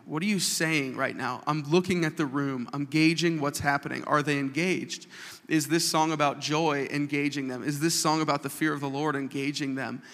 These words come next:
I'm constantly gauging the room, but I'm constantly asking, "Holy Spirit, what are you doing and saying?" And you guys might think,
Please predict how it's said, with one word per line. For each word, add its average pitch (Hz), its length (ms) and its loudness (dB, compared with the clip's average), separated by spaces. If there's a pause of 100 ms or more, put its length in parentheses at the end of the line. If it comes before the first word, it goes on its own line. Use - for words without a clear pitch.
(220)
I'm 147 160 0
constantly 175 580 2
gauging 160 520 4
the 143 80 -2
room, 156 240 0
but 135 120 -4
I'm 135 120 -2
constantly 156 540 -4
asking, 143 380 -4
"Holy 156 300 -4
Spirit, 156 340 -4
what 143 180 -4
are 143 60 -6
you 147 140 -6
doing 147 360 2
and 127 120 -8
saying?" - 500 -4 (400)
And 170 140 0
you 175 80 0
guys 151 240 4
might 147 180 0
think, 143 220 -4